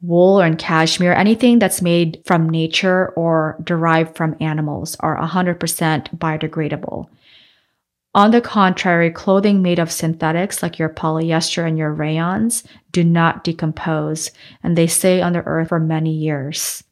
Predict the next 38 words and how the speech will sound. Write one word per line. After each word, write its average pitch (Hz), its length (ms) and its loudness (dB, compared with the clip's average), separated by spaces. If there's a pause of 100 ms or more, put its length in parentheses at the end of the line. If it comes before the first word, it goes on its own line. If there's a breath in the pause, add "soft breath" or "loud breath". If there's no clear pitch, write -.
(580)
The 185 100 2
life 190 300 4
cycle 214 400 2
of 175 140 0
your 165 100 2
garment 165 420 0
continues 165 1000 -2
after 185 380 2
you 185 140 4
donate 160 720 2
or 170 80 0
discard 160 500 -2
it, - 160 -6
but 170 220 -2
do 185 100 2
you 180 80 4
know 180 240 2
where 165 200 -2
it - 200 -6
ends 156 320 -2
up? 156 240 -2 (120)
Which 180 240 0
leads 196 340 4
me 202 100 2
to 196 100 0
the 165 140 -2
fifth - 640 -2
thing 185 260 4
that - 120 0
you 170 100 0
may 165 140 2
not 165 220 0
know 165 260 2
about 160 220 -2
your 156 100 -2
clothes 156 460 -4
is 165 160 -2
that 160 320 -2